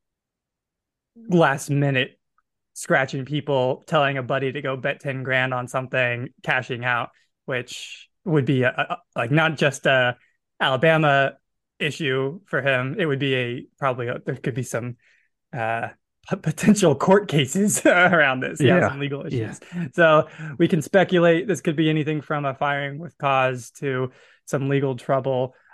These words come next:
Speaker 1: Uh, the only thing that we have done since then is filed a Freedom of Information Act with the University of Alabama, and they have twenty business days to respond. So hopefully next month we get some information from Alabama.
Speaker 2: Yeah.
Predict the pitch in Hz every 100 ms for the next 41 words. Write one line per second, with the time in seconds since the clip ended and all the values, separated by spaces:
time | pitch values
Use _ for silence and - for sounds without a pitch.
0 | - 131 127 135 147 156 143 - 151 143
1 | 135 131 170 165 127 131 117 117 120 117
2 | - 127 120 117 - 135 123 123 110 135
3 | 127 123 120 120 120 131 123 123 131 135
4 | 135 127 123 123 120 120 117 123 120 -
5 | 127 127 123 123 - 156 160 170 156 151
6 | 139 143 143 139 139 131 131 - - 127
7 | 131 135 139 131 143 160 147 139 - 131
8 | 131 127 131 127 135 131 135 127 127 123
9 | - 135 - 127 127 127 135 147 151 123
10 | -